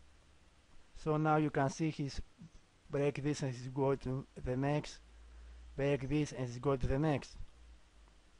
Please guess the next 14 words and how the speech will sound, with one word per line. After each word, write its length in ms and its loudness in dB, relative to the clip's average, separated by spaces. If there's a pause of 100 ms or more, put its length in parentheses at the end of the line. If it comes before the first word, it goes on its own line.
(800)
So 420 4
I 240 -2
have 220 4
these 180 0
results. 480 0 (4000)
So 440 2
that's 240 4
wha-, 240 -2
how 260 2
it's 100 2
working 320 0
the 100 2
auto 260 2
brake. 440 2